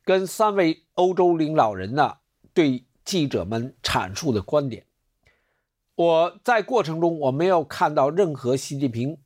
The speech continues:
对观-，对这个公众有所交代。美国之音这篇文章呢，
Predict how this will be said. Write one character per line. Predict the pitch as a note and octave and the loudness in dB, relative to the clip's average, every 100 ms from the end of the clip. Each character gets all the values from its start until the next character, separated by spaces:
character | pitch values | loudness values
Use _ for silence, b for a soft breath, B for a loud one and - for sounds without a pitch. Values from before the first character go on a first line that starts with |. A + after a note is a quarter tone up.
| _ | _
对 | - C3+ | 0 0
观-， | A#2+ D3+ D3 - _ | 2 2 0 -4 _
对 | D3+ | 2
这 | B2+ A#2 | 2 0
个 | G2+ | -2
公 | F#2+ F#3 F#3+ | 0 0 2
众 | F#3+ D3 _ - | 0 0 _ 0
有 | B2+ D3+ | 2 2
所 | - F2+ | 0 -8
交 | - C3+ | 0 0
代。 | C#3 F#2+ - _ _ _ b b b b | 0 -4 -10 _ _ _ b b b b
美 | D#3+ | 0
国 | E3 A#3+ | 2 0
之 | A3 C4 | 0 0
音 | C4 | 2
这 | A3+ F3+ | 2 2
篇 | F#3 | 2
文 | D#3+ D3+ | 0 0
章 | D#3+ D#3 | 0 0
呢， | C#3+ A2 | -4 -6